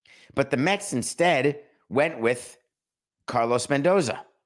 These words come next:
Carlos Mendoza was the Yankees bench coach since two thousand nineteen. He's been a Yankees coach, I think, since two thousand seventeen. I think my last year in baseball, he was the infield coach for the Yankees.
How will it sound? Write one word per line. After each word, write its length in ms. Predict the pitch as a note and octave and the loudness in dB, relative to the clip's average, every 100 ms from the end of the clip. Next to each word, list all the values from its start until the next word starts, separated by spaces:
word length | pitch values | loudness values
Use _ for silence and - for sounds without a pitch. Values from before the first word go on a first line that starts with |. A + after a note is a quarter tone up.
| _ _ _ _ _ _ _ _ _ - | _ _ _ _ _ _ _ _ _ -2
Carlos 300 | C3 C#3+ C#3 | 0 0 0
Mendoza 520 | A#2 A2 C3 A#2+ G#2+ | 0 2 2 2 0
was 200 | G2+ F#2 | 0 -2
the 80 | G2+ | -2
Yankees 360 | G2+ A2+ - | -2 -4 -8
bench 280 | - G2+ G2+ | -4 -4 -4
coach 320 | - F2+ F#2 | -4 -4 -4
since 240 | - E2+ - | -10 -12 -10
two 160 | A2 | -10
thousand 400 | G2+ G2 F#2+ E2 | -2 0 0 -4
nineteen. 580 | F2 F2 - F#2+ E2+ F2+ - _ _ | -6 -6 -6 -8 -8 -10 -14 _ _
He's 160 | F#2+ | -10
been 140 | E2+ A#2 | -6 -4
a 20 | |
Yankees 400 | F2+ A2 G#2+ F2 | -2 -4 -6 -12
coach, 260 | - F2+ F2 | -6 -6 -6
I 80 | |
think, 220 | D#2 A2+ A2+ | -6 -6 -8
since 220 | - - | -12 -14
two 120 | G2+ | -10
thousand 380 | F#2+ F2 D#2+ D#2 | -6 -6 -6 -10
seventeen. 400 | G2 F2 E2 F2 | -8 -8 -8 -10
I 80 | D#2+ | -8
think 180 | A2+ | -8
my 120 | G2 E2+ | -6 -4
last 400 | F2 F#2 - - | -2 -2 -4 -8
year 140 | E2+ | -6
in 80 | D#2+ | -4
baseball, 500 | E2+ E2+ E2 D#2 - - | -6 -6 -2 -2 -2 -10
he 80 | - | -6
was 140 | G#2 F2+ | -6 -6
the 140 | F2 | -4
infield 440 | A2 A2 F#2 D#2 | -4 -4 -6 -8
coach 240 | - D#2 D2 | -8 -8 -8
for 120 | - | -12
the 100 | C#2+ | -10
Yankees. 440 | C2 C2 D#2+ - | -10 -10 -10 -12